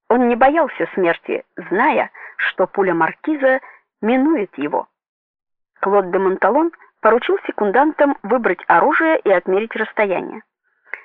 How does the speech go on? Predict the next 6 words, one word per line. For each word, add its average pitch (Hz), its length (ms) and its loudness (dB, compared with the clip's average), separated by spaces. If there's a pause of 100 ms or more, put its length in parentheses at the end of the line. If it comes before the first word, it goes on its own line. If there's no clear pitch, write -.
(140)
Прекрасное 196 640 0
строгое 185 380 -2
лицо 175 300 -2
его 196 300 0 (280)
выражало 240 600 4
полное 311 400 2